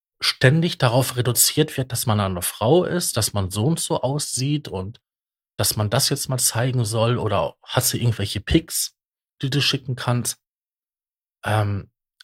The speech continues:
dass das tierisch nervt. Das kann ich vollkommen verstehen.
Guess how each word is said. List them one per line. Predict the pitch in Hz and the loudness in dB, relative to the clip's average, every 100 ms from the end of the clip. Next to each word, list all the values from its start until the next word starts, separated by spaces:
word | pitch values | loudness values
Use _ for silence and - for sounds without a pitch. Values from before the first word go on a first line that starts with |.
| _ | _
dass | - 120 | -2 2
das | 117 110 - | 2 2 0
tierisch | - 180 185 196 - - | 0 2 2 2 2 2
nervt. | 120 98 92 - - _ _ _ _ _ _ _ _ _ _ _ _ _ _ - | 4 4 0 -8 -14 _ _ _ _ _ _ _ _ _ _ _ _ _ _ -4
Das | 113 | -4
kann | - 107 | 0 -2
ich | - | 0
vollkommen | 123 123 - 120 | -2 0 -2 -4
verstehen. | - 113 - 123 92 | -4 -8 -2 -2 -2